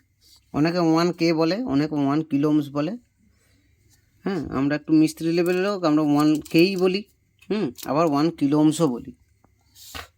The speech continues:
যেটা সুবিধা হয় সেটা বলে দিই। এবার কেউ যদি মিস্ত্রি লাইনের লোক থাকে সে অবশ্যই বুঝেছে, আর না হলে অনেকে বলবে, "না দাদা, এটা ওয়ান কিলো ওহমস।"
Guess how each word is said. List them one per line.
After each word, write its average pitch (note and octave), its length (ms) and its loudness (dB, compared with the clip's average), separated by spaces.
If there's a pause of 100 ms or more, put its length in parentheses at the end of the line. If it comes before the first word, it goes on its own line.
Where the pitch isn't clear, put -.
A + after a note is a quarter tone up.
যেটা C#3+ 200 -4
সুবিধা F3 360 -2
হয় F3+ 120 0
সেটা D3+ 220 -4
বলে B2+ 220 -4
দিই। - 160 -16 (1080)
এবার D3+ 320 0
কেউ E3+ 260 0
যদি F3+ 200 0
মিস্ত্রি F3 400 0
লাইনের F3+ 320 2
লোক E3+ 220 -2
থাকে F3+ 220 -4
সে E3+ 200 -2
অবশ্যই D#3+ 420 -2 (160)
বুঝেছে, C#3+ 520 -6 (680)
আর B2 320 -4 (760)
না C#3+ 240 0
হলে D#3 140 0
অনেকে D3+ 260 0
বলবে, D3 280 -4
"না D3 220 -2
দাদা, C#3+ 160 -2
এটা C#3+ 120 -4
ওয়ান C#3 300 0
কিলো C3+ 300 -4
ওহমস।" B2+ 400 -4